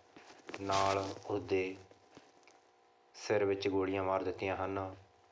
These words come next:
ਕਬੱਡੀ ਟੂਰਨਾਮੈਂਟ ਵਿੱਚ ਭਗਦੜ ਮੱਚ ਗਈ ਅਤੇ ਟੂਰਨਾਮੈਂਟ ਬੰਦ ਕਰ ਦਿੱਤਾ ਗਿਆ। ਮੋਹਾਲੀ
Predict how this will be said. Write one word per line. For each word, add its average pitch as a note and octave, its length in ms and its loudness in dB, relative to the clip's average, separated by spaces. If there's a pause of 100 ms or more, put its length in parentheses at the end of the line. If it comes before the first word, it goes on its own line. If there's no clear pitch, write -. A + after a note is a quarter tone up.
(1800)
ਕਬੱਡੀ A2+ 340 2
ਟੂਰਨਾਮੈਂਟ G#2 520 0
ਵਿੱਚ G2+ 260 -2
ਭਗਦੜ G2+ 460 2
ਮੱਚ G2 280 -2
ਗਈ G2 280 2 (1000)
ਅਤੇ A2 180 -4
ਟੂਰਨਾਮੈਂਟ G#2 680 2 (1800)
ਬੰਦ G2 240 0
ਕਰ F#2+ 200 0
ਦਿੱਤਾ G2+ 320 2
ਗਿਆ। F#2+ 340 0 (1200)
ਮੋਹਾਲੀ G2 680 2